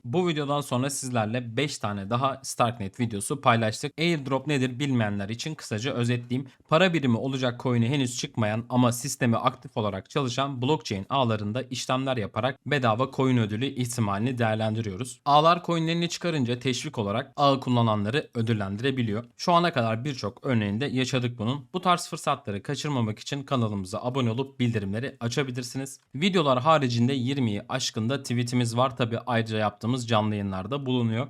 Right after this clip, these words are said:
Sıkı takipçilerimiz eğer Starknet airdrop yaparsa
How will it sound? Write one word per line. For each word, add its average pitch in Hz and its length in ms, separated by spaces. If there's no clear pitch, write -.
Sıkı - 280
takipçilerimiz 127 880
eğer 139 200
Starknet 139 640
airdrop 120 460
yaparsa 131 560